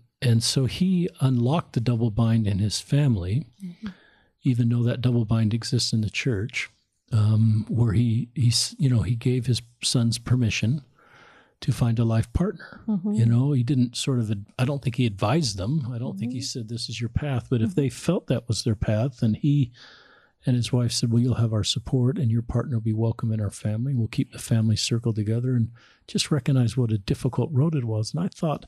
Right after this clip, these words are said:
Speaker 1: that was parental. I thought that was a good thing to do, and just
Speaker 2: Mm-hmm.
Speaker 1: leaving all this at the Savior's feet and
Speaker 2: Mm-hmm.
Speaker 1: taking the double bind off his, his two gay sons and keeping the family circle together. And
Speaker 2: Yeah.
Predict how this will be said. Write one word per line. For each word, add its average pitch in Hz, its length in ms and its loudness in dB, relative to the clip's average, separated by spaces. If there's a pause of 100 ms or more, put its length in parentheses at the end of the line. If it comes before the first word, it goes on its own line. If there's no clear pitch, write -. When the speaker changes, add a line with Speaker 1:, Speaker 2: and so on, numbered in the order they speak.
(680)
Speaker 1:
that 170 160 -2
was 190 180 0
parental. 135 640 0
I - 40 0
thought - 240 -4
that 156 120 0
was 160 160 2
a 131 60 2
good 135 360 -4
thing 131 220 2
to 120 80 0
do, 123 240 2
and 107 120 2
just - 180 -2
Speaker 2:
Mm-hmm. 160 100 0
Speaker 1:
leaving 131 320 2
all 120 160 2
this 113 220 -2
at 156 100 -4
the 131 60 -4
Savior's 117 520 0
feet 120 360 0
and 110 160 2
Speaker 2:
Mm-hmm. - 240 -10 (420)
Speaker 1:
taking 135 340 0
the 123 80 2
double 117 320 0
bind 113 360 2
off 110 260 0
his, - 400 -2
his 104 180 -8
two 123 240 0
gay 107 240 0
sons 113 760 -2
and 101 100 -10
keeping 120 340 0
the 107 80 2
family 120 400 2
circle 113 380 -4
together. 101 480 -4
And 110 240 -2
Speaker 2:
Yeah. 190 260 -14